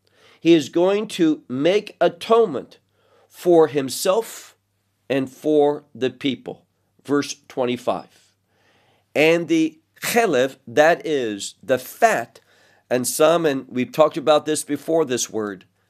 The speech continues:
the choice part. But we'll just translate the fat of the sin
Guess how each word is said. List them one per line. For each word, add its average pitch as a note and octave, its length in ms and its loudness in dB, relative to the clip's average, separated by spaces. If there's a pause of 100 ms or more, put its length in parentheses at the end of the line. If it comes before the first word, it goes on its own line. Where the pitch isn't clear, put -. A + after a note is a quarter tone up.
(240)
the B2 140 -2
choice D3 480 -2
part. - 480 -6 (400)
But - 80 -4
we'll D3+ 200 2
just F#3 280 -6
translate D#3 580 -2
the C#3 100 0
fat G#3+ 580 -6 (600)
of C3+ 160 0
the B2+ 80 -4
sin A3 400 0